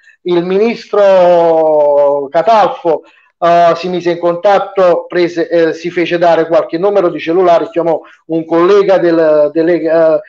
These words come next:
della R S U chiedendo come stavano le persone in fabbrica, e ti parlo che erano le due e mezza di notte. Le due e mezza di notte chiamò, eh, col sincerarsi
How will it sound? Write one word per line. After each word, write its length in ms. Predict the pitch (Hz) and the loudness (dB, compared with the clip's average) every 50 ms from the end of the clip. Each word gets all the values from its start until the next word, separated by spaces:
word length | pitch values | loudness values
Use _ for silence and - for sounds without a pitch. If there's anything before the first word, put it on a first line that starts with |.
| - _ _ | -16 _ _
della 380 | 165 165 160 165 165 190 208 | -2 0 2 2 2 4 4
R 140 | 208 214 202 | 2 2 0
S 140 | 208 - - | -2 -4 -2
U 340 | 185 196 208 226 214 196 196 - _ - - - _ | 0 2 2 2 2 0 -4 -10 _ -20 -20 -20 _
chiedendo 500 | - 196 185 190 185 175 175 170 180 170 | -4 -2 0 0 0 0 0 -2 -4 -2
come 300 | 170 202 214 214 208 190 | 0 0 0 2 0 -2
stavano 480 | - - - 196 185 180 175 165 156 156 | -2 -2 0 0 2 2 0 0 0 -2
le 80 | 165 | -2
persone 400 | 160 160 - - - 185 190 185 | -2 -4 -6 -4 -4 -2 -2 -2
in 100 | 175 170 | -4 -4
fabbrica, 600 | - 180 156 139 - - 143 147 147 165 160 - | -2 0 0 0 0 -2 -6 -2 0 0 0 0
e 140 | - 185 175 | -2 -6 -6
ti 120 | - 202 | -4 -2
parlo 260 | 190 214 208 196 196 190 | 0 0 2 2 2 2
che 80 | 175 180 | 2 2
erano 360 | 175 175 170 180 170 170 - _ _ _ | 2 0 0 -2 -4 -6 -8 _ _ _
le 100 | 170 170 | -6 -2
due 120 | 180 196 | 0 0
e 40 | 196 | 0
mezza 300 | 196 196 190 190 - 180 | 2 0 0 0 -2 -4
di 100 | 165 175 | -4 -2
notte. 540 | 160 147 123 110 - _ 147 135 127 - - _ _ _ - _ | -2 -2 -4 -6 -10 _ -6 -6 -6 -6 -10 _ _ _ -20 _
Le 120 | - 160 165 | -6 -4 0
due 120 | 196 208 | 2 2
e 40 | 214 | 2
mezza 300 | 214 214 202 - 185 185 | 2 2 0 0 -2 -2
di 120 | 190 220 | 0 0
notte 320 | 220 214 196 185 190 175 170 | 2 2 0 0 -2 -2 -2
chiamò, 480 | 202 208 202 202 202 202 196 190 196 - - _ _ | 0 0 0 2 2 2 0 0 -2 -10 -18 _ _
eh, 400 | - 180 175 175 175 170 170 165 | -2 0 2 2 2 2 0 0
col 280 | - 190 185 180 170 - | 0 0 0 0 0 -2
sincerarsi 1040 | - 175 170 170 175 180 180 190 190 185 175 170 - - - - 180 185 175 160 | -4 -8 -8 -4 -2 0 2 2 2 2 2 0 -4 -10 -14 -8 -4 -4 -2 -4